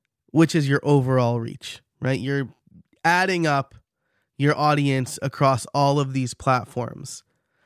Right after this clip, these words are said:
And I know what you're thinking, right? You're thinking, "Well, what if people on my mailing list also happen to listen to the podcast?" That's m-, a little unlikely. You might have some overlap, but I don't think the un-,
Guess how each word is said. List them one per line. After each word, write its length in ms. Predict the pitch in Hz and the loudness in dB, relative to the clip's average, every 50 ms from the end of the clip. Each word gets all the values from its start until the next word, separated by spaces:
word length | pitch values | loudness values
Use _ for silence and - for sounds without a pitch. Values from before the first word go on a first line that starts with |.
| _ _ - _ _ | _ _ -20 _ _
And 100 | 247 262 | -2 0
I 60 | 269 | 2
know 100 | 269 269 | 2 2
what 120 | 262 240 202 | 2 2 2
you're 120 | 190 180 | 0 0
thinking, 320 | 139 185 170 139 139 135 | 2 0 0 0 0 -2
right? 260 | 131 139 143 151 139 - | 0 0 0 0 -2 -4
You're 180 | 120 147 160 | -4 -2 -2
thinking, 280 | 160 165 165 170 170 147 | 0 0 0 0 0 2
"Well, 300 | 170 180 170 170 165 160 | 2 4 4 4 4 4
what 180 | 147 151 156 | 2 2 2
if 140 | 165 170 156 | 2 2 0
people 260 | - - 170 143 156 | -2 -4 -2 0 2
on 120 | 156 151 147 | 2 2 2
my 100 | 143 139 | 2 2
mailing 380 | 139 143 151 156 151 143 139 | 2 2 2 2 0 0 0
list 220 | 139 135 131 120 - | 0 0 -2 -2 0
also 320 | 120 139 143 127 - 143 | 0 0 0 0 0 -2
happen 380 | 123 110 135 139 135 - 143 131 | 0 2 2 0 0 0 -2 -4
to 100 | 120 131 | -4 -4
listen 320 | 131 131 135 127 - 139 123 | -2 -2 -2 -4 -4 -6 -6
to 100 | - 123 | -6 -8
the 100 | 123 120 | -8 -6
podcast?" 680 | - 135 127 127 127 127 - 110 - - 120 - - _ _ _ _ _ _ _ _ _ _ _ _ _ | -2 -2 0 0 -2 -4 -8 -10 -10 -10 -12 -16 -18 _ _ _ _ _ _ _ _ _ _ _ _ _
That's 240 | - 185 233 247 - | -2 -2 -2 0 -2
m-, 100 | 214 233 - - - | -6 -8 -8 -2 0
a 80 | 185 | 0
little 340 | 185 190 196 214 254 262 226 | 2 4 4 4 4 4 4
unlikely. 500 | 214 220 220 202 202 208 202 - 233 240 | 4 2 2 2 0 0 0 -2 -4 -4
You 220 | 233 226 208 202 | -2 0 2 2
might 140 | 190 202 202 | 4 4 4
have 220 | 202 202 190 180 143 | 4 2 2 0 -2
some 320 | - - 180 170 180 190 | -2 0 2 2 2 2
overlap, 640 | 175 190 196 185 190 196 190 190 185 185 190 202 - _ | 2 2 2 2 2 2 2 2 2 2 2 0 0 _
but 160 | 170 156 - | -2 0 2
I 100 | 147 165 | 2 2
don't 160 | 175 180 180 | 2 2 2
think 200 | 170 180 170 170 - | 0 0 -2 -2 -2
the 140 | 165 160 123 | -2 0 0
un-, 300 | 147 160 160 160 151 | 0 0 0 0 -2